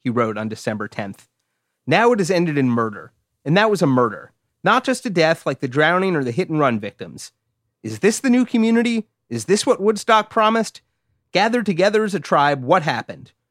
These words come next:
Brutality, murder, desperation, you name it. The name of the game is money, power, and ego. And money is first, and it brings power." And it was this column and Gleason's words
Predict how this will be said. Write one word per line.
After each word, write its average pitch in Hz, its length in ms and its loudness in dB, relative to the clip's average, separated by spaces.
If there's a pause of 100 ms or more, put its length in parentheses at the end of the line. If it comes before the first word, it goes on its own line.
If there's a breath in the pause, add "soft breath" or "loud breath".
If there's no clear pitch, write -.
(120)
Brutality, 202 760 0
murder, 170 520 2 (100)
desperation, 170 840 0
you 170 200 0
name 139 240 2
it. - 140 -14 (600)
The 127 60 -4
name 196 240 4
of 226 100 2
the 214 80 -2
game 190 300 2
is 170 100 0
money, 147 460 2
power, 170 400 0
and 160 100 0
ego. 107 400 -6 (320)
And 113 100 -4
money 202 280 2
is 202 120 -2
first, 165 440 -2 (120)
and 104 120 -12
it - 100 -16
brings 120 300 -4
power." 101 460 -10 (540)
And 151 120 0
it 139 60 2
was 131 160 -2
this 262 200 0
column 147 520 -2 (120)
and 113 160 -8
Gleason's 165 460 -2
words 123 500 -2